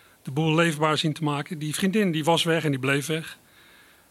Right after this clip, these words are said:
Nou, we hadden de afspraak gemaakt dat ze, eh, nog één keer terug zou komen op een dag dat ik, eh, weg zou zijn.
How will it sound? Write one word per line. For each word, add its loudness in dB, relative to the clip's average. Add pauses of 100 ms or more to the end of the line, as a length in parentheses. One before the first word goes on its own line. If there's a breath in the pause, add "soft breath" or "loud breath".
(500 loud breath)
Nou, -8
we 4
hadden 0
de -4
afspraak 0
gemaakt 0
dat -4
ze, 0
eh, -2
nog 0
één 2
keer -4
terug -2
zou -2
komen -2
op -6
een -2
dag 0
dat -10
ik, -8
eh, -6 (140)
weg -2
zou -2
zijn. -6